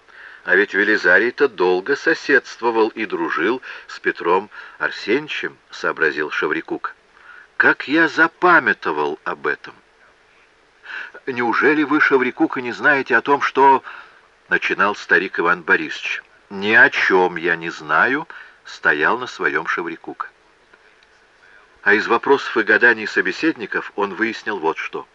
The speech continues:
Иные считали, что уже началось. Вот-вот всех поднимут,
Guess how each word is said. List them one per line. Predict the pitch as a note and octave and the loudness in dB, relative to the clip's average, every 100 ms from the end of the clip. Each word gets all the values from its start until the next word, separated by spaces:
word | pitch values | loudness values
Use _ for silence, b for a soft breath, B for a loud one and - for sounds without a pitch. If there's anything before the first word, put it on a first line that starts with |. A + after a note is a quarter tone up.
| _ _ _ _ _ _ _ _ _ _ _ _ _ _ _ A2+ | _ _ _ _ _ _ _ _ _ _ _ _ _ _ _ -4
Иные | A#2 E3 D#3+ | 0 2 2
считали, | - - A#2 D3 D#3 D#3+ - B B B B | 0 -2 2 6 8 6 0 B B B B
что | - G#2+ G#2+ | 0 4 4
уже | F#2 F#2+ C3+ C#3 - | 4 6 6 4 -2
началось. | G#2+ A2+ - F#2+ D2 - - _ _ _ _ _ _ - | -4 -2 -2 -2 -2 -6 -18 _ _ _ _ _ _ 0
Вот-вот | E2+ F2 F2+ A2+ | 0 2 2 2
всех | - A2 A2 - | -2 0 0 2
поднимут, | G2 D#2+ F2+ A#2+ F#2+ - | 0 0 -10 -8 -10 -14